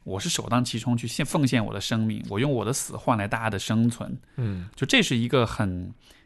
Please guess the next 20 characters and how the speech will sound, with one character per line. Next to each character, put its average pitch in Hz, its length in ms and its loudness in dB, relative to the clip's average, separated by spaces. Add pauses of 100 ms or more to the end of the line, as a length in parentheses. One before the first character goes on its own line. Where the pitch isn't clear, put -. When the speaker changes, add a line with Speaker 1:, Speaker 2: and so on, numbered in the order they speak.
Speaker 1:
经 214 300 4
典 139 180 2
的 113 140 -4
一 107 140 -4
个 117 100 0
男 101 260 0
性 131 200 0
形 - 280 -6
象 123 220 -4
在 104 220 -8
这 - 80 -10
儿。 - 80 -16 (880)
Speaker 2:
对， 92 160 -6
对， 90 140 -10
对。 - 80 -12
Speaker 1:
对， 107 220 -2 (720)
呃， 104 380 2 (500)
但 220 260 6
是 135 220 2
呢， 104 280 2